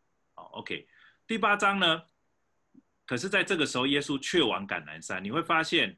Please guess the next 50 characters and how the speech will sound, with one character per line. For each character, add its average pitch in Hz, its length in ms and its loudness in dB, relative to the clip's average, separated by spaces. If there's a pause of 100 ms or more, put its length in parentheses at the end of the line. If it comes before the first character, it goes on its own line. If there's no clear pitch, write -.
(120)
众 175 180 -2
人 131 140 0
回 117 160 2
家， 127 320 2
耶 139 160 -2
稣 139 160 -4
往 98 180 -2
山 113 200 -4
上 104 200 -4
去。 110 280 -8
可 - 80 -12
是 190 120 -8
清 220 280 -2
早 107 180 -2
又 135 100 2
回 107 160 -4
到 110 160 -4
店 98 300 -2
里， - 240 -20
好， 76 260 -12
众 175 220 -2
百 90 160 0
姓 117 260 -6
都 113 140 -6
到 104 160 -2
他 92 140 -10
那 95 140 -6
里 80 120 -12
去。 - 220 -12
所 170 160 0
以 - 20 0
这 208 220 0
一 208 40 -4
些 196 220 0
人 123 180 2
呢， 120 120 -2
其 120 160 -12
实 - 80 -10
还 107 120 -6
是 139 160 -8
一 135 60 -6
直 110 160 -12
跟 110 240 -8
着 104 80 -8
耶 95 220 -8
稣 87 260 -12
的。 - 100 -20 (280)
可 151 80 2
是 175 60 2
这 220 120 4